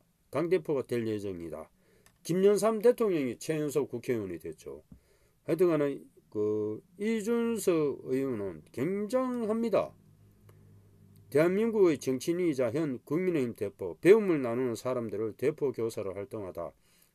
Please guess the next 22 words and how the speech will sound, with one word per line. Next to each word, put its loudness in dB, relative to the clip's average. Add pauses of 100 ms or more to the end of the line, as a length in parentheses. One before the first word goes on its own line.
(140)
이천십일 2
년 -2
박근혜 2 (100)
당시 -4
한나라당 -2 (580)
비상대책위원장에 2
의해 -2
정계에 -2
입문하였다. -6 (720)
이천십육 0
년 0
이십 -8
대 -2
총선, -4 (480)
이천십팔 -2
년 -2 (140)
재보궐선거, 0 (600)
이천이십 -2
년 -4
이십일 -6
대 0
총선에서 -6